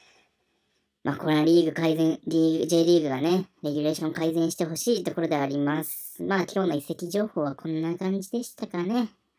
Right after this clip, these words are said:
はい。いや、ほんと、プレーオフ終わってね、まあ、天皇杯はまだあるけど、シーズンほんとこれで終わったって感じするんで、明日からドバドバ動くんじゃないでしょうか。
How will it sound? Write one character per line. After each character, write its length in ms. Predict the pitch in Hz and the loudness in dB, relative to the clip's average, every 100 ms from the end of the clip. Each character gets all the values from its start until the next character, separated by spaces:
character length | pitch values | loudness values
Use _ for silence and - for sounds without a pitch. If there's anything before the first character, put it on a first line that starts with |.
| _ | _
は 180 | 160 151 | -6 -4
い。 120 | 117 _ _ _ _ _ - - - - _ _ _ | -6 _ _ _ _ _ -20 -20 -20 -20 _ _ _
い 40 | 196 | 0
や、 80 | 202 | 2
ほ 60 | |
ん 40 | 196 | 2
と、 120 | - | 0
プ 140 | - | 0
レ 100 | 233 | 4
ー 20 | 233 | 4
オ 20 | |
フ 100 | 160 | 4
終 80 | 143 | 4
わ 180 | 143 | 2
っ 80 | 139 _ - | 0 _ -6
て 80 | 151 | -2
ね、 320 | 147 117 - _ - | -2 -4 -10 _ -6
ま 80 | |
あ、 40 | 160 | 0
天 120 | 180 | 2
皇 120 | 214 | 2
杯 100 | 190 | 2
は 60 | 139 | 2
ま 100 | 143 | 0
だ 80 | 143 | -2
あ 60 | |
る 80 | 139 | -4
け 80 | - | -4
ど、 80 | 131 | -6
シ 180 | - 190 | 0 0
ー 60 | |
ズ 80 | 156 | 0
ン 60 | 143 | -2
ほ 100 | 147 | -2
ん 40 | |
と 120 | 147 | -4
こ 80 | 156 | -2
れ 100 | 143 | -2
で 80 | 143 | 0
終 160 | 147 | -2
わ 20 | 143 | -4
っ 80 | |
た 120 | - 147 | -6 -6
っ 40 | |
て 120 | 143 | -6
感 160 | 139 139 | -6 -6
じ 120 | 135 | -6
す 140 | - | -8
る 80 | 143 | -6
ん 60 | 151 | -4
で、 100 | 139 | -4
明 60 | 139 | -6
日 120 | - | -6
か 60 | 151 | -6
ら 180 | 147 139 | -4 -2
ド 160 | 143 | -2
バ 80 | 143 | -2
ド 100 | 135 | -2
バ 160 | 139 135 | -2 -2
動 120 | 143 | -2
く 100 | 151 | -4
ん 80 | 147 | -4
じ 60 | |
ゃ 20 | |
な 80 | 147 | -2
い 60 | 143 | -4
で 80 | 139 | -6
し 80 | |
ょ 40 | 135 | -8
う 40 | |
か。 320 | 120 - - | -12 -14 -18